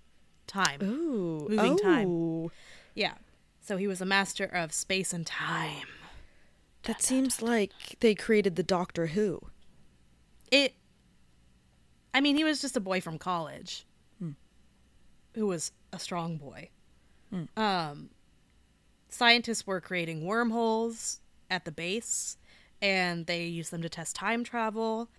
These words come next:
Speaker 1: The, the, the, the, like, underground portion is so expansive that it was almost beneath the town center of Montauk itself. And, uh, they felt that civilians were starting to be endangered. Some of the scientists were turning against the other scientists.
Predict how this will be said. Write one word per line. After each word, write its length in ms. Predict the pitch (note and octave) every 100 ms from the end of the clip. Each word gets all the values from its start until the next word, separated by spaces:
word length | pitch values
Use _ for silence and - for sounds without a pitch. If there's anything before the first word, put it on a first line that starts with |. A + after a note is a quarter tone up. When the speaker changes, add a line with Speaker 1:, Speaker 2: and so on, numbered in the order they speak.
| G#3
Speaker 1:
The, 300 | G#3+ F#3 F3 F#3
the, 260 | G3+ F#3+ F#3
the, 220 | F#3 F#3
the, 300 | E3+ F#3 F#3
like, 180 | F3+ F3+
underground 640 | G3 G3+ G3+ G3+ F#3+ F#3+ -
portion 460 | G3+ F#3+ G3 G3
is 160 | F#3 D#3+
so 400 | G3+ F#3 F#3 F#3
expansive 640 | F3+ - G3+ F3+ F3+ G3
that 100 | F3+ E3+
it 60 |
was 120 | E3+ -
almost 580 | F#3+ F#3 F3+ - - - F#3+
beneath 460 | F#3 F3+ F#3+ -
the 100 | F#3
town 380 | - F3+ E3 F3
center 460 | F#3 F3 G3 G#3 A3
of 180 | F#3
Montauk 600 | E3 D#3+ F3 G#3 A3+ - -
itself. 760 | E3+ - D#3 F#3+ B3 - - - _ - - - - -
And, 440 | G#3 F#3+ F3 F3
uh, 400 | F3+ D#3 C#3+ - - _ _
they 120 | G3 F3+
felt 240 | G3+ F3+
that 200 | F3+ -
civilians 560 | - F3+ F3 F3+ F#3 F#3
were 380 | F3+ E3+ E3+ F3+
starting 380 | - F#3 E3+ F3
to 60 |
be 260 | F3 F3 - -
endangered. 680 | F#3+ F3 D#3 F3 F#3+ A3 -
Some 140 | F3+
of 40 | E3+
the 60 |
scientists 460 | D#3+ F3+ E3+ F3+ -
were 80 | E3
turning 240 | F3+ F3+
against 240 | E3+ E3+ -
the 100 | F3
other 200 | E3 E3+
scientists. 880 | F#3 F3+ F#3 G3+ A3 - - -